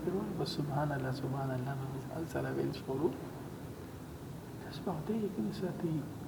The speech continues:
چې یو ماښام مونږ د بار زه کور کې ناست وم،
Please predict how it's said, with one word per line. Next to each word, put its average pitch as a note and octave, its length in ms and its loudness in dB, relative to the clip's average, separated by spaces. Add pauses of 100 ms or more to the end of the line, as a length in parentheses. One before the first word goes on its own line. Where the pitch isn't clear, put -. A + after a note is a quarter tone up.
(1160)
چې - 80 -8 (100)
یو E3 180 8 (140)
ماښام E3 400 2
مونږ D#3+ 240 4
د D3 40 0 (140)
بار D#3+ 240 2
زه D3 80 0 (100)
کور E3+ 120 2
کې - 180 -4
ناست G#3+ 320 -2
وم، F#3+ 100 2